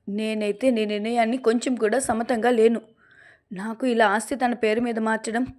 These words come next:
కొంచెం అంటే కొంచెం కూడా ఇష్టం లేదు. Uncle, sorry for your inconvenience.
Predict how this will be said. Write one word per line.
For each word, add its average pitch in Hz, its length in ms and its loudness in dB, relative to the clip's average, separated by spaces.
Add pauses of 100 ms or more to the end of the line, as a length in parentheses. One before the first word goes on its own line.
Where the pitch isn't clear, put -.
కొంచెం 277 400 4
అంటే 240 220 0
కొంచెం 269 380 0
కూడా 262 160 2
ఇష్టం 233 280 -2
లేదు. 220 240 -8 (840)
Uncle, 262 220 -2 (640)
sorry 254 240 2
for 247 140 0
your 233 180 2
inconvenience. 214 580 -4